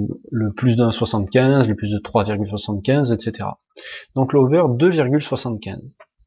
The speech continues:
Là, si tu veux, on va avoir le même raisonnement. Ça va être la moitié de ta mise sur le over deux virgule cinq plus la moitié de ta mise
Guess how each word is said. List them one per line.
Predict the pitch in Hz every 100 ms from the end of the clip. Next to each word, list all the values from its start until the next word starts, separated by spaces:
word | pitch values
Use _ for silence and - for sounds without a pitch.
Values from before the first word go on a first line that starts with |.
| -
Là, | 127 196
si | -
tu | 139 -
veux, | 117 185
on | 127
va | 107
avoir | 117 165 131
le |
même | 107 139
raisonnement. | 147 120 113 107 92
Ça | - 107
va |
être | 127 113
la |
moitié | 110 139 143 147 131
de |
ta | 110 107
mise | 107 117 104 - - _ - - -
sur | - - 117
le | 110 101 - _ _ _ _ _
over | - 135 113 110 101 - _ _ _ _ _ _ - 120
deux | 117
virgule | 110 104 95 98
cinq | - - 190 220 - - - - _
plus | - 143 208 -
la | 123 120
moitié | 120 117 117 117
de | 110
ta | 107
mise | 98 98 120 156